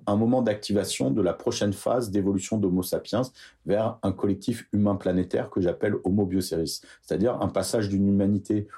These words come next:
où on se considère comme huit milliards d'individus séparés vers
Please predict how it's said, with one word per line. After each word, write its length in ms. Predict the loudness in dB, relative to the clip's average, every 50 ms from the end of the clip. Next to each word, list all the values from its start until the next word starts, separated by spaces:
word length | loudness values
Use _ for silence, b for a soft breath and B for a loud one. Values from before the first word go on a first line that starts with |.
| B B -4
où 180 | -2 0 2 2
on 40 |
se 140 | 0 0 -4
considère 540 | -4 -2 -4 -6 -6 -2 -2 -2 -2 -2 -2
comme 300 | -4 -4 -2 -2 -4 -8 -10 -6
huit 200 | -2 0 2 2
milliards 500 | 2 2 2 2 2 2 0 -4 -8 _ b b b b b b -8
d'individus 600 | -2 0 0 0 2 0 0 0 -2 0 0 -2
séparés 600 | 0 0 -2 -2 0 -2 0 0 0 0 -2 -4 b b b b b -6
vers 300 | -2 0 0 0 0 -2